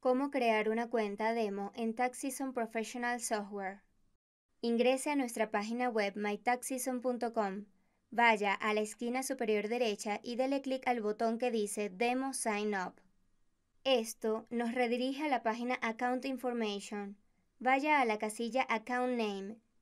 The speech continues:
y coloque su nombre en mayúsculas y sin espacios. También puede usar números, es opcional. Le recomendamos no repetir algún usuario ya utilizado. Por ejemplo, si intentó crear una cuenta como Tatiana veinte veinte,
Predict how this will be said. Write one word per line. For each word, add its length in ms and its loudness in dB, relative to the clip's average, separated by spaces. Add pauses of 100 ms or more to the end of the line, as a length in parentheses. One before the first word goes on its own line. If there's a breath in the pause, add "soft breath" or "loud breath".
y 140 -2
coloque 520 2
su 180 -4
nombre 360 0
en 140 0
mayúsculas 760 -2
y 100 -6
sin 180 -2
espacios. 720 -4 (500)
También 580 2
puede 240 2
usar 300 2
números, 580 -2
es 200 -2
opcional. 640 -2 (960)
Le 160 4
recomendamos 960 0
no 180 2
repetir 440 2
algún 300 2
usuario 420 2
ya 180 4
utilizado. 720 -2 (100)
Por 180 -2
ejemplo, 520 -4 (400)
si 180 -4
intentó 440 2
crear 400 2
una 180 -2
cuenta 400 0
como 240 -4
Tatiana 440 0
veinte 360 0
veinte, 560 -2